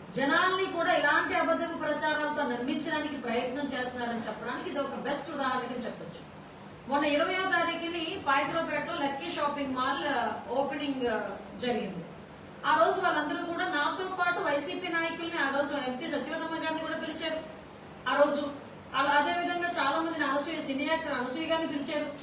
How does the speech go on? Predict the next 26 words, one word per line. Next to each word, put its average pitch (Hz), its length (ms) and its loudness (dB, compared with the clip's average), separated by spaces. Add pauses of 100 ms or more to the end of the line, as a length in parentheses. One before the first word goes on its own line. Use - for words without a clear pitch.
(420)
అదే 285 160 4
విధంగా 359 340 4
అదే 339 400 2
రోజు 330 140 0
మనకి 320 280 0
సంబంధించి 320 800 -2 (280)
కొంతమందిని, 302 800 2
ఆ, 254 80 2 (1400)
సెల-, 269 300 0
సెలబ్రిటీస్ 285 640 0
చాలా 294 120 4
మంది 302 220 0
రాజకీయ 269 320 0
నాయకులు 320 300 -2
అందరినీ 269 260 0
పిలిచారు. 294 360 -2
నాతో 254 180 0
పాటు 254 140 -2
తోట 247 300 2
నాగేష్ 294 280 -2
గారు 320 120 -2
వచ్చారు. 302 360 -2 (540)
అంటే 339 120 -2
చాలా 359 480 4
మంది 392 420 2 (560)
సెలబ్రిటీస్, 330 720 -2